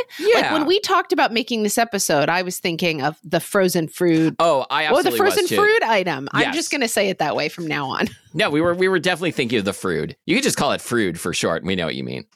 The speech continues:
Speaker 1: Is this something you would ever make at home? Have you ever just made this at home?
Speaker 2: I don't think I have. I've made, I've made garlic bread, which I feel like is sort of in the same family.
Speaker 1: Sure,
Speaker 2: Um,
Speaker 1: sure.
Speaker 2: and, like, you know, uses the same kind of, like, not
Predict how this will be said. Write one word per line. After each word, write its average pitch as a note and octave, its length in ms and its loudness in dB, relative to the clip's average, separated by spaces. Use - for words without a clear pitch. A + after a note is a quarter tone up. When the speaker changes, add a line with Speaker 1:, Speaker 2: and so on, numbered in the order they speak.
Speaker 1:
Is D4+ 160 4
this A#4+ 180 0
something G#4 400 2
you C#4 140 4
would C4+ 140 2
ever B3 300 0
make G3 340 -2
at F#3+ 100 -2
home? F#3+ 380 -2
Have D#4+ 200 0
you A3+ 160 0
ever A3+ 200 2
just B3 200 -2
made F#3 280 0
this A3+ 180 -2
at G#3+ 80 0
home? G3 320 -2
Speaker 2:
I D#3 100 0
don't A3 240 -2
think E3 180 -2
I C3 120 0
have. F2+ 400 -4
I've A#2 160 -2
made, F3+ 220 0
I've C#3+ 160 -2
made E3 280 -4
garlic B2+ 460 0
bread, D3+ 320 2
which C#3 180 0
I G#2 80 0
feel B2 240 0
like A2+ 240 0
is F2+ 100 -2
sort A2 440 2
of G2+ 160 2
in G2 120 0
the E2 100 -2
same G2 380 -2
family. F#2+ 600 -2
Speaker 1:
Sure, F#3+ 360 0
Speaker 2:
Um, G#2+ 100 0
Speaker 1:
sure. F2+ 220 0
Speaker 2:
and, F#2 220 -4
like, F2+ 260 -4
you F#2 100 -2
know, F2 60 0
uses F2+ 420 -2
the E2+ 100 -4
same F2+ 320 -2
kind F2 320 -4
of, D#2+ 100 -6
like, E2 220 -2
not F2+ 340 -2